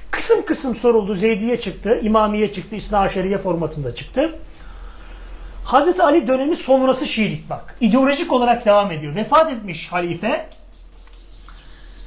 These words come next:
Dolayısıyla ama ideolojisini devam ettiren, ama bu ideolojiyi devam ettirirken Hazreti Ali çizgisinde değil. Sapkın bir takım kişilerin görüşleri etrafında devam ettiren,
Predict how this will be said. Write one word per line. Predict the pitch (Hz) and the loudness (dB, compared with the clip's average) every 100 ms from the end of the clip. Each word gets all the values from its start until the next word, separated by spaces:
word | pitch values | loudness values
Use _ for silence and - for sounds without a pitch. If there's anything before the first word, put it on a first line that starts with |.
| - - - 202 | -16 -16 -8 2
Dolayısıyla | 247 262 330 302 285 - | 2 4 2 2 2 0
ama | 320 320 294 - - - - | 2 2 2 -6 -18 -12 2
ideolojisini | 220 247 285 285 269 - 320 330 | 4 6 4 4 0 0 0 4
devam | 254 294 320 | 4 4 0
ettiren, | - - 196 233 - - - - - - - - - | -2 -2 -2 -2 -4 -16 -20 -20 -20 -20 -20 -14 -2
ama | 220 311 | 2 2
bu | 277 311 | 2 0
ideolojiyi | 247 285 285 226 247 | 0 2 2 2 4
devam | 262 262 | 4 4
ettirirken | 269 349 359 294 | 0 -2 0 2
Hazreti | 233 254 269 | 2 0 2
Ali | 269 - | 2 0
çizgisinde | 254 233 - 254 240 | -4 -4 -2 0 4
değil. | 226 247 156 - - - - - - - - - - - - - | 4 4 0 -8 -20 -20 -20 -20 -20 -20 -20 -14 -8 -8 -8 -14
Sapkın | - 240 233 359 349 311 | 0 2 2 2 2 4
bir | 277 | 0
takım | 277 269 269 240 | 0 -2 -2 -2
kişilerin | 233 254 240 269 262 226 - - - | -4 0 2 2 2 -2 -10 -16 0
görüşleri | 214 240 - 262 | 2 2 2 4
etrafında | 311 - 240 233 226 214 214 214 202 - - | 4 4 4 2 2 -2 2 2 2 -6 -2
devam | 143 226 254 | 4 6 4
ettiren, | 233 - 190 180 147 | 0 -2 -4 -2 -4